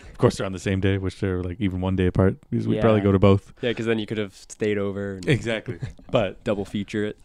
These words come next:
Speaker 1: uh, but it, this is a guy I think will be around for a long time.
Speaker 2: Yeah.
Speaker 1: Uh, it seems like he's kind of in that Gambino mold.
Speaker 2: Hmm.
Speaker 1: Um, if I know he, nobody wants to really be boxed in like that, but he, I, I think about him the same, same kind of way. It seems like
Speaker 2: Mm-hmm.
Speaker 1: he's,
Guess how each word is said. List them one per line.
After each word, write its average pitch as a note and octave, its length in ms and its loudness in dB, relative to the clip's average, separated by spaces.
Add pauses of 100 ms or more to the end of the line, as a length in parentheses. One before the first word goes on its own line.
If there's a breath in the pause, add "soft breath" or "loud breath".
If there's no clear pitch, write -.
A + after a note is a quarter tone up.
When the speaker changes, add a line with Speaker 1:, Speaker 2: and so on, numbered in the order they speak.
Speaker 1:
uh, A2 200 -4
but A#2 280 6
it, A#2+ 180 -6 (120)
this A#2 360 -2
is A2 80 0
a - 20 -2
guy G2+ 220 8
I G2 40 6
think G2+ 180 2
will G2+ 80 2
be F#2+ 120 2
around F#2 260 2
for G2 120 0
a F#2 60 2
long F#2 180 0
time. G2 340 -2 (120)
Speaker 2:
Yeah. G2 320 -6
Speaker 1:
Uh, G2 40 -2
it F#2+ 100 -6
seems G#2 200 2
like G2 100 2
he's G2 340 0
kind A2 200 0
of G2 80 0
in G2 100 -2
that F#2 220 -2
Gambino G2 720 -2 (300)
mold. G#2 460 0 (400)
Speaker 2:
Hmm. C#3+ 180 -12
Speaker 1:
Um, F2+ 460 -6 (240)
if - 440 -12
I A2 100 -10
know F#2 160 -10
he, F2+ 120 -14 (120)
nobody G2+ 340 -4
wants F2 180 -8
to F#2 60 -14
really F2+ 180 -4
be F#2+ 80 -8
boxed F#2+ 320 -8
in G2 100 -6
like F2+ 140 -8
that, G2 200 -6
but F#2+ 180 -8 (360 loud breath)
he, D#3 260 2
I, A2+ 300 2
I A#2 40 -6
think A2 200 -10
about G2 240 -16 (220)
him F2+ 360 0
the F#2 100 -2
same, F2+ 320 -2 (140)
same F#2+ 240 -2
kind F2+ 140 -6
of F2 60 -4
way. E2+ 140 -4
It E2+ 100 -12
seems F#2 220 -2
like F#2+ 100 -2
Speaker 2:
Mm-hmm. G2+ 100 -2
Speaker 1:
he's, F#2 280 -4